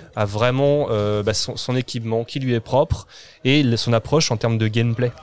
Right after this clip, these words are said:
Certains vont jouer plutôt à distance, d'autres plutôt au corps à corps. Et, euh, on débloque au fil du temps des nouvelles compétences, et cetera.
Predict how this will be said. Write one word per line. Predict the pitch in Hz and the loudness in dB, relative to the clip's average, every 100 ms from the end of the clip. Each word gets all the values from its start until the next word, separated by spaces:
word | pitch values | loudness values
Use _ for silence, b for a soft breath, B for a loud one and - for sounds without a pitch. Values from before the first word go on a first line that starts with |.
| - | -12
Certains | - 113 127 | -6 0 2
vont | 117 | 2
jouer | 107 113 | 2 0
plutôt | - - 117 117 | -4 -4 -2 0
à | 113 | 0
distance, | 107 - 113 123 | 0 -4 -4 -4
d'autres | - 110 | -6 -12
plutôt | - - 117 | -12 -8 -4
au | 127 | -2
corps | - 117 | -2 0
à | 107 | -2
corps. | - 120 135 113 - B B B - | 0 4 4 2 -4 B B B -6
Et, | 104 | 0
euh, | 101 101 98 98 101 101 98 | 2 2 2 0 -2 -2 -4
on | - 104 104 104 | -4 -4 -6 -4
débloque | 104 113 117 123 - | -2 0 2 0 -4
au | |
fil | 113 113 | -14 -12
du | 110 | -12
temps | 107 120 | -4 0
des | 117 123 | 2 2
nouvelles | 127 123 | 2 0
compétences, | - 113 107 120 131 139 - - B B B | -2 -2 0 2 4 2 0 -4 B B B
et | 110 | -6
cetera. | - 120 107 113 | -4 -2 0 0